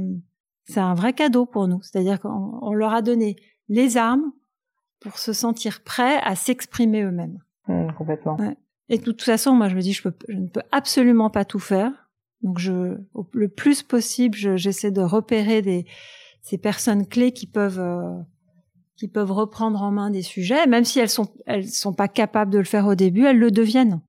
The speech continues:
Speaker 2: Et c'est pas trop un déchirement pour vous, euh, cette délégation ?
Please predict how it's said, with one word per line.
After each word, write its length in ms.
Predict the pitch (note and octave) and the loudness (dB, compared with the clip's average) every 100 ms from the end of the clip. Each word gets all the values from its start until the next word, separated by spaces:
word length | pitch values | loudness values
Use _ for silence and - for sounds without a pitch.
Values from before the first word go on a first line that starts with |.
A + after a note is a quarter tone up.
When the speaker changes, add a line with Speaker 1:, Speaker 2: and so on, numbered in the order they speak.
| _ _ _ _ | _ _ _ _
Speaker 2:
Et 40 | D#3+ | -6
c'est 140 | - | -2
pas 100 | D#3+ | 2
trop 200 | D#3+ - | 2 2
un 140 | E3+ D#3+ | 0 2
déchirement 520 | D#3 D3+ E3 D#3 G3 | 0 0 -2 2 0
pour 200 | - E3+ | 2 0
vous, 260 | D#3 E3 F#3+ | 2 4 6
euh, 400 | E3+ D3+ D#3 D#3 | 6 6 4 4
cette 220 | D#3 D3+ | 0 0
délégation ? 680 | D3+ D3+ D3 C#3+ - F3+ | 2 2 2 2 0 -6